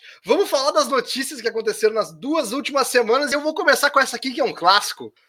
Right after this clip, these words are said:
Pra gente, pra gente dar aquela aquecida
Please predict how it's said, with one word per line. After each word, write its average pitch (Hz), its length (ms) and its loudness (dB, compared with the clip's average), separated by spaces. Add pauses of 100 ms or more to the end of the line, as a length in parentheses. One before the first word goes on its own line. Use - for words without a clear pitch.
Pra 165 140 4
gente, 220 720 4 (160)
pra 190 140 2
gente 220 220 -4
dar 226 100 4
aquela 240 320 4
aquecida 214 840 -2